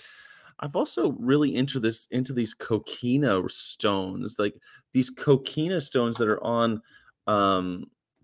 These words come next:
coquina rocks. S-, they have cylindrical holes,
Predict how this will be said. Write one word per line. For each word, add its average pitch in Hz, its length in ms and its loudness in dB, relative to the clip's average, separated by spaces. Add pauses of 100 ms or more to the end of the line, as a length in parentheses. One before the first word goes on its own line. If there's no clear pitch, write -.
(180)
coquina 139 680 -2
rocks. 95 880 0 (360)
S-, - 400 -6
they 123 100 6
have 120 180 4
cylindrical 117 2500 2
holes, 95 1080 2